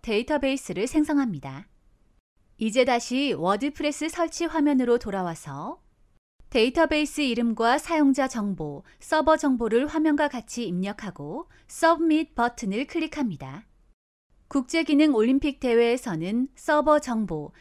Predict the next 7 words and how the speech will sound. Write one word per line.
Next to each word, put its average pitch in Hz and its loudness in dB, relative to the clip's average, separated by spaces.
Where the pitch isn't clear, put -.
데이터베이스 262 0
사용자 302 2
정보가 214 -2
다르게 226 -6
제공될 254 -2
수 - -10
있습니다. 156 -8